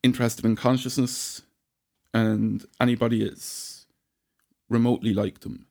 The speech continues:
somebody that's thinking and thinks of them. So they, you know, this is my personal thing. And I would say absolutely compatible with Eastern stuff because, you know, you could, you could just read stories, and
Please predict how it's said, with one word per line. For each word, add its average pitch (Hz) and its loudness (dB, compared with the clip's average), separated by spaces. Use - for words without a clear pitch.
somebody 113 0
that's - -12
thinking - -2
and - -4
thinks 127 0
of 113 0
them. 107 -4
So - -8
they, 110 -2
you 131 4
know, 113 -2
this 127 -4
is 120 -2
my 110 -2
personal - -10
thing. - -10
And 113 2
I 117 4
would 113 -2
say 113 2
absolutely 123 0
compatible 110 -2
with - -12
Eastern 110 -2
stuff - -6
because, 104 -4
you 120 4
know, 113 2
you 127 2
could, 135 0
you 131 2
could 160 0
just 170 -2
read 156 2
stories, - -2
and 113 0